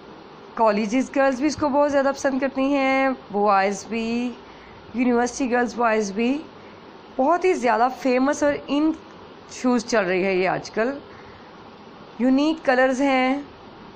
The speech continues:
आप इसको formal भी पहन सकते हैं, Party wear कर सकते हैं आप इसको,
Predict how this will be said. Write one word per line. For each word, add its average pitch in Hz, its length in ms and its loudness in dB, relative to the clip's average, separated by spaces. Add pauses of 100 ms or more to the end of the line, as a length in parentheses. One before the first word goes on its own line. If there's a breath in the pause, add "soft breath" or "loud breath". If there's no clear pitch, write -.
(560)
आप 247 220 4
इसको 262 460 2
formal 233 460 2
भी 311 160 2
पहन 269 260 2
सकते 254 340 -2
हैं, 262 300 0 (1400)
Party 247 340 0
wear 277 360 2
कर 269 200 0
सकते 254 320 -4
हैं 254 180 2
आप 233 140 0
इसको, 254 300 -2